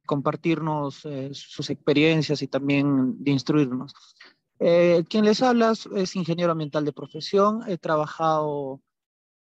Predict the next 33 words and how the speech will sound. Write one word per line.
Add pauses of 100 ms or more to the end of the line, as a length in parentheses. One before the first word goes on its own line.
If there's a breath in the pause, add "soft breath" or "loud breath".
(240)
eh,
algunos
años
en
la
región
Madre
de
Dios
y
quería
comentarles
un
poco
la
experiencia
también
que
he
tenido, (580 loud breath)
eh,
con
respecto
al,
a
la
minería
en
placeres
auríferos
o
aluvial. (760 soft breath)
Eh,